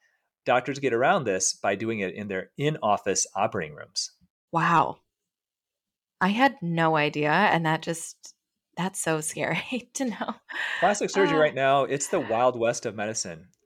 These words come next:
Speaker 1: And
Speaker 2: Is it
Speaker 1: there are s-
Speaker 2: really?
Speaker 1: Oh,
Speaker 2: I,
Speaker 1: yeah.
Speaker 2: because in my head, it feels like it should be so buttoned up.
Speaker 1: Not at all, because
Speaker 2: Oh my
Speaker 1: what's
Speaker 2: God.
Speaker 1: happening is, is that surgeons are getting paid less and less every year for the surgeries that they're doing.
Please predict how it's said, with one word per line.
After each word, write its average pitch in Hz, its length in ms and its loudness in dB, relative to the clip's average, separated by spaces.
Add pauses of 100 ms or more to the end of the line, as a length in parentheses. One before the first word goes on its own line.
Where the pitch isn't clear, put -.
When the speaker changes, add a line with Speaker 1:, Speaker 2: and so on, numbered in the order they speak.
Speaker 1:
And 110 160 -6
Speaker 2:
Is 110 120 -2
it - 40 4
Speaker 1:
there 117 100 2
are 170 100 0
s- 160 100 6
Speaker 2:
really? 180 320 2 (160)
Speaker 1:
Oh, - 80 4
Speaker 2:
I, 285 100 4
Speaker 1:
yeah. 233 200 2
Speaker 2:
because 196 240 0
in 269 120 2
my 302 100 4
head, 311 320 4
it - 200 0
feels 262 260 0
like 262 140 -2
it 254 100 -2
should 233 200 -6
be 254 120 -2
so 262 200 2
buttoned 247 340 0
up. 214 500 2 (200)
Speaker 1:
Not 123 280 0
at 107 100 0
all, 104 380 2
because 123 380 -4
Speaker 2:
Oh 285 100 -2
my 339 180 0 (100)
Speaker 1:
what's 359 180 4
Speaker 2:
God. 247 80 2
Speaker 1:
happening 190 320 0
is, 135 160 0
is 117 100 -2
that 117 260 2 (200)
surgeons 175 480 0
are 127 60 2
getting 123 260 -2
paid 131 260 -2
less 117 320 0
and 101 120 -8
less 127 480 2 (340)
every 120 240 0
year 127 300 4
for 117 140 -6
the 117 80 -2
surgeries 107 400 -4
that 104 100 -8
they're 101 140 -4
doing. 98 500 -4